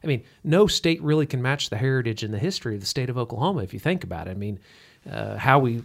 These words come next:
how we started and where we are today, where we're going, it's, it's, it's pretty magical. I use the word magical.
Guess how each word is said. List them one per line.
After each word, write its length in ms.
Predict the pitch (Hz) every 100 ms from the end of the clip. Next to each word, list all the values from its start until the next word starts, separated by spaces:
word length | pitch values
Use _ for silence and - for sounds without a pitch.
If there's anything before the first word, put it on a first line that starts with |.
| 113
how 180 | 131
we 140 | 147 143
started 540 | - 135 143 151 170
and 140 | 127 104
where 200 | 123 151
we 160 | 156
are 160 | 151 151
today, 380 | 143 131 143 156
where 200 | 143 151
we're 140 | 135
going, 400 | 117 127 156 165
it's, 220 | 117 - -
it's, 220 | 123 - -
it's 180 | - 127
pretty 260 | - 214 277
magical. 640 | 202 240 277 - - 73
I 120 | 98
use 320 | 123 135 156
the 80 | 151
word 200 | 156 170
magical. 640 | 160 165 185 120 - -